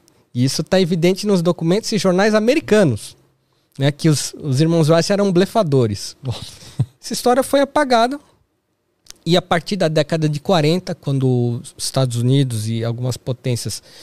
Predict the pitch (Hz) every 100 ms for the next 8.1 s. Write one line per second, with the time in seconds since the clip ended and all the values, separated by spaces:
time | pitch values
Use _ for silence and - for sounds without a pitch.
0 | - - 143 131 - 135 131 135 147 151
1 | 151 151 156 196 220 196 202 247 _ _
2 | _ _ - - _ _ _ 247 220 -
3 | 247 233 226 262 226 - 226 247 175 165
4 | 170 175 170 151 156 - 147 139 113 _
5 | - 139 139 160 151 160 175 214 - 156
6 | 139 131 - 175 196 247 285 - - -
7 | _ _ _ _ _ _ 339 330 240 220